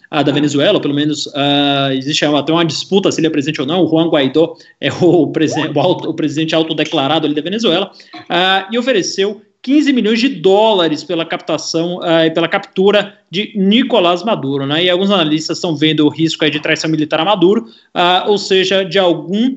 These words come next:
alto oficial, ou de algum alto escalão ali ah, do exército venezuelano entregar a cabeça do ditador.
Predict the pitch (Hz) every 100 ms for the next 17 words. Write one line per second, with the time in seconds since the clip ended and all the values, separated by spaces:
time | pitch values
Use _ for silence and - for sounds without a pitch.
0 | - - - 190 285 285 240 - - 170
1 | 160 190 160 143 143 151 160 233 - 220
2 | - 165 165 156 147 160 160 _ _ -
3 | 147 156 156 156 156 151 147 131 151 175
4 | 202 202 175 143 139 165 170 - 147 131
5 | 208 247 220 190 151 165 196 226 220 160
6 | 151 160 - 202 202 156 143 156 160 160
7 | 160 - 135 139 147